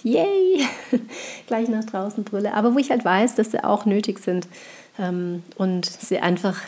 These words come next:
gemacht werden dürfen, damit sie entweder hier im Haushalt oder wie auch immer weitergeht oder natürlich auch Yoga-Craft-technisch, damit vielleicht neue Dinge nach draußen kommen dürfen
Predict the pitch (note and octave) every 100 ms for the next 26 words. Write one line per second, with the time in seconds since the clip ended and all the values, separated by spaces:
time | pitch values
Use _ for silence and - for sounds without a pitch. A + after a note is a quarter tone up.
0 | - - F3 E3+ E3 E3+ D#3 D#3+ D3 D#3
1 | - G#3 - - _ _ _ - - -
2 | F#3 F3+ F#3 F#3 - - - _ _ _
3 | _ _ _ _ _ _ - G3+ G3 F#3
4 | F3 F3+ F#3+ F#3 F#3 - - - - -
5 | - - F3+ E3+ B3 B3 B3 G#3+ G#3+ G3+
6 | F3+ F3 G3 G3 - G3+ G3 F#3 F3+ F#3
7 | E3+ F3 F3 - A3+ C4 E4 - A#3+ B3+
8 | - C#4+ - D#4 F4 - F3+ E3 - E3+
9 | - F#3 - - F#3+ F#3 F#3 - - -
10 | F3+ F3+ F3+ F#3+ - - - - - -
11 | G3 F#3+ G3 G3 F#3+ F#3 F3+ F3 E3+ -
12 | F3+ F3+ E3+ E3 D#3+ D#3+ D#3+ - - F3+